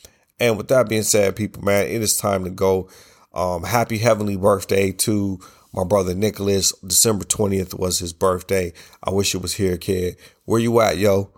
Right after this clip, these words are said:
I love you, man. I really do. It ain't a day to go by. I wish you was here so you could be sitting right here and we laughing and, and kicking some of these podcasts together. You are truly missed walking this earth. I can tell you, I wish you was here every day. So happy birthday to you.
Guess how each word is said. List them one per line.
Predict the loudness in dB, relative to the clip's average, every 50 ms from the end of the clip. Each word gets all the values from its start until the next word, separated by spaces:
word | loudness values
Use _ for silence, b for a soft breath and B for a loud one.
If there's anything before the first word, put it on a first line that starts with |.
| b b b b _ _ _ _ _ _ _
I | -4 0
love | 2 4 4 4 2 -2
you, | -6
man. | -6 -4 -4 -4 -6 -8 -8 -6
I | -6
really | -2 0 0 0 0 -2
do. | -2 0 0 0 0 0
It | -2 -2 0
ain't | 0 0 -2
a | -2
day | 0 0 2 2
to | 2 0
go | -2 -2 -2
by. | 0 2 2 2 2 2
I | 2
wish | 0 0 0 0 -2
you | -2
was | -2 -2 0
here | 2 2 2 2 2 -2 B B B B B B
so | B -6 -2
you | -2 0 0
could | -2 -4 -4 -2
be | -2 0
sitting | 2 4 4 4 2 2 0 0
right | 0 2 2 2
here | 2 2 2 2
and | 2 0
we | 0 0
laughing | 2 4 4 4 4 2 0 -2 -4 -6
and, | -6 -8 -8 -8
and | -10 -10 -6
kicking | -6 -6 -6 -4 -4
some | -4 -4 -2 -2
of |
these | -4 -6 -8 -4
podcasts | -2 0 0 0 0 -2 -2 -2 -2 -4 -4
together. | -6 -4 -2 -2 -2 -2 -4 -6 -10 B B B B B B B
You | B 0 2
are | 2 2
truly | 2 0 2 2 2 2 2
missed | 2 2 2 2 2 2 0
walking | 0 2 0 0 0 -4 -4 -4
this | -2 -2 0 0
earth. | 0 -2 -2 -4 -6 -12 -16 -10
I | -4 -4 -2 -2
can | -2 -4 -4
tell | -2 0 0 0 2
you, | 2 2
I | 0 0
wish | 0 0 -2 -2 -2
you | -2
was | -4 -4 -4 -4
here | -4 -6 -8 -10 b b b b b b _ _ _ _ -2
every | 0 0 0 0 -2 -2 -2
day. | 0 0 0 -2 -4 -8 b b b b b -6
So | -2 0
happy | 0 0 0 -2
birthday | -2 2 2 2 2 2 2 0 0 0
to | 0 -2 -2
you. | -2 -2 -4 -6 -6 -8